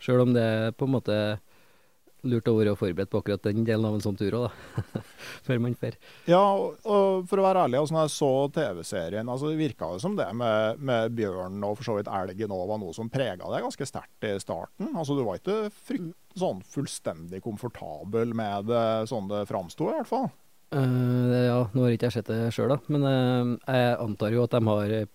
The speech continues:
Speaker 1: piffet opp litt, da. Eh, <laughs> eh, mistenker det, men, eh, ja,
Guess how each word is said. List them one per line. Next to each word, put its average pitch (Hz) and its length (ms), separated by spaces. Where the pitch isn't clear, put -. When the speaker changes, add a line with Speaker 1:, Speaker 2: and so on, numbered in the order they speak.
Speaker 1:
piffet 117 160
opp 80 180
litt, 127 140
da. 127 140
Eh, 127 420
<laughs> 220 560
eh, 113 320
mistenker 110 480
det, 131 160
men, 135 160
eh, 123 340
ja, 110 80